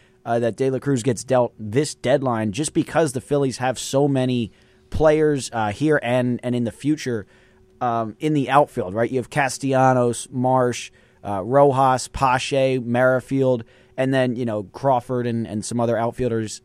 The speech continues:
down in the, in the system. There's a gridlock, right? There's just such a gridlock. I didn't even mention Jake Cave, who's still around. So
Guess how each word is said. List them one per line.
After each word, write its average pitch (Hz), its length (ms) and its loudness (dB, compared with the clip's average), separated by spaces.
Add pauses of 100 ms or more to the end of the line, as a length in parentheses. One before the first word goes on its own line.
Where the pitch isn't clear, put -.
down 123 240 0
in 117 80 -4
the, 107 300 -6
in 110 100 -8
the 98 160 -8
system. 160 400 -6 (240)
There's 143 180 4
a 127 60 2
gridlock, 107 560 0
right? 104 160 -2
There's 110 180 -4
just 113 180 -6
such - 180 -4
a 110 40 -6
gridlock. 110 340 -4
I 110 60 -4
didn't 117 180 -2
even 110 180 -2
mention 117 300 -4
Jake 90 240 -10
Cave, 87 260 -8
who's 85 160 -12
still 87 240 -10
around. 85 340 -12
So 117 260 -4